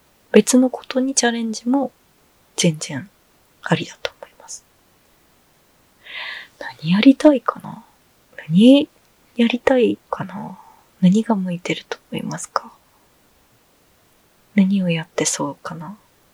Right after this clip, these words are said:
お仕事でなんか、これやってみたかったなってお仕事。えー。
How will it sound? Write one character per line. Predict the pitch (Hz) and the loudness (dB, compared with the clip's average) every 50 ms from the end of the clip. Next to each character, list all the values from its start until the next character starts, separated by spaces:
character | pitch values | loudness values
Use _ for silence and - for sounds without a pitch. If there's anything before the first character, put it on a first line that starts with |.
| _ _ _ _ _ _ _ _ _ _ _ _ _ _ | _ _ _ _ _ _ _ _ _ _ _ _ _ _
お | - 180 | -4 -2
仕 | - - - 320 | 0 2 2 2
事 | - - 269 - - 170 | 2 2 0 0 0 -2
で | 160 - 170 | -2 -4 -8
な | 170 175 175 | -10 -12 -12
ん | 180 202 | -14 -10
か、 | - - - - _ _ | -8 -8 -8 -8 _ _
こ | - - - 196 | -16 -10 -8 -6
れ | 202 226 269 269 | -2 -2 -2 -2
や | 277 277 | -2 -6
っ | 269 | -10
て | _ _ - 277 | _ _ -8 -8
み | 269 269 277 | -6 -6 -4
た | - 302 | -4 -4
か | 302 - - 233 | -2 0 -2 -4
っ | - _ | -4 _
た | - - 170 | -10 -8 -8
な | 165 165 165 170 170 | -8 -8 -10 -12 -14
っ | 175 180 _ _ | -16 -18 _ _
て | - 175 | -10 -10
お | 170 190 190 | -10 -10 -12
仕 | - - - | -12 -10 -10
事。 | 226 185 185 - - - - 214 220 233 240 _ _ _ _ _ _ _ _ _ _ _ _ _ _ _ _ _ _ _ _ _ _ _ _ _ _ _ _ _ _ _ _ _ _ _ _ _ _ _ _ _ _ _ _ _ _ _ _ _ _ _ _ _ - | -10 -10 -10 -10 -14 -16 -14 -14 -16 -16 -18 _ _ _ _ _ _ _ _ _ _ _ _ _ _ _ _ _ _ _ _ _ _ _ _ _ _ _ _ _ _ _ _ _ _ _ _ _ _ _ _ _ _ _ _ _ _ _ _ _ _ _ _ _ -8
え | 196 | -6
ー。 | 180 175 175 180 190 202 208 214 214 220 226 226 226 233 233 240 233 240 240 240 240 247 247 254 254 254 247 254 254 254 262 | -4 -4 -6 -6 -8 -10 -10 -10 -10 -12 -12 -12 -12 -12 -12 -12 -12 -12 -12 -12 -12 -12 -12 -14 -14 -14 -16 -16 -18 -18 -20